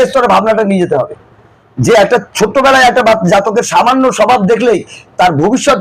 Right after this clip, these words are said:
কি হবে সেটা তার হাত না দেখে, কুণ্ডলি না দেখে, তাকে দেখে তার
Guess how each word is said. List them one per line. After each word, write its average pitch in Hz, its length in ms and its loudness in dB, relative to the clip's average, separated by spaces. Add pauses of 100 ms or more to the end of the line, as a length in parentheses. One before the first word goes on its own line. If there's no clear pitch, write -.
কি 240 80 -4
হবে 220 200 2
সেটা 214 300 0 (500)
তার 185 140 0
হাত - 340 0
না 240 120 2
দেখে, 220 240 -2
কুণ্ডলি 240 300 -2
না 240 120 0
দেখে, 214 200 0
তাকে 196 280 -2
দেখে 147 500 0 (580)
তার 190 180 2